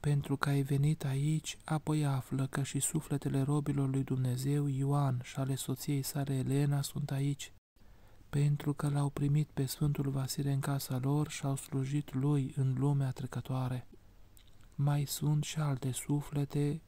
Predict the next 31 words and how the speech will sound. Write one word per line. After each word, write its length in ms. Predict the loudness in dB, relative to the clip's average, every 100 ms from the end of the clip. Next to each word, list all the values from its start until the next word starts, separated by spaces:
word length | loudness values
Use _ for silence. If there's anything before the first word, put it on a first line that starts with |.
| -8
aici, 420 | -2 0 0 -2 -2
în 60 |
locașul 500 | -2 -2 -2 -2 -2
acesta, 680 | -2 -2 0 0 0 -4 -6 -4
acelea 440 | -2 -2 0 0
pe 140 | -2
care 300 | -2 0 2
el 220 | 2 2 0
le-a 160 | 0
învățat 680 | 0 -2 -2 -2 -2 -2 -10 -20 -20 -20 -20 -20 -20 -20
și 180 | -12 -2
le-a 200 | 0 0
povățuit 800 | 0 -2 0 -2 -2 0 0 0
mai 200 | -2 0
înainte 400 | 2 2 2 0
cu 140 | -2 0
mulți 500 | 2 2 0 -2 0
ani, 300 | 2 2 0 -10 _ -20 -20 -20 -20 -6
aducându-le 800 | -2 0 0 0 2 4 2 2
în 140 | 0
viața 360 | 2 0 0 -2
aceasta 540 | -2 -2 -2 -2 -6
cerească, 880 | -4 -2 -2 0 0 -2 -4 -4 -4 -6 -20 -20 -8
dar 280 | -2 0 2
numele 440 | 4 4 4 2 2
lor 340 | 2 2 2
nu-l 220 | 2 2
știu 240 | 0 0 2
nici 260 | 2 0
de 140 | -2 -4
cum. 460 | -2 0 0 -2